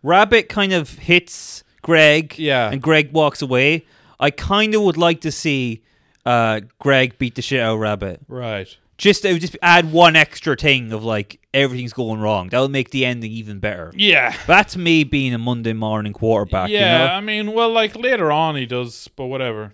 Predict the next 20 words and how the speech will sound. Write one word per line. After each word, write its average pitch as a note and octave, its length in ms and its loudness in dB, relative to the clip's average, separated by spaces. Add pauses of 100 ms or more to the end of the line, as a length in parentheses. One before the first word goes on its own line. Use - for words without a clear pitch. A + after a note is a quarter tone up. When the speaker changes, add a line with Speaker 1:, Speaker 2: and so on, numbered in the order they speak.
(120)
Speaker 2:
Like, G#2+ 340 -14 (460)
he A3 100 -14
gets G3 320 0
what's D#3 180 -8
coming C4 260 -2
Speaker 1:
He, A#3+ 100 0
Speaker 2:
to - 140 -6
Speaker 1:
he D3 80 4
Speaker 2:
him. C#3+ 40 -2
Speaker 1:
gets, A3+ 220 2
he A3+ 80 -4
gets F#3+ 180 -2
hit D#3 180 -2
again. G#2+ 300 -4
Speaker 2:
Yeah, C#3 160 -4
Speaker 1:
So D3+ 100 0
I E3+ 120 2
can't G3+ 260 0
Speaker 2:
yeah. E3+ 40 -4
Speaker 1:
even, C#3+ 240 -10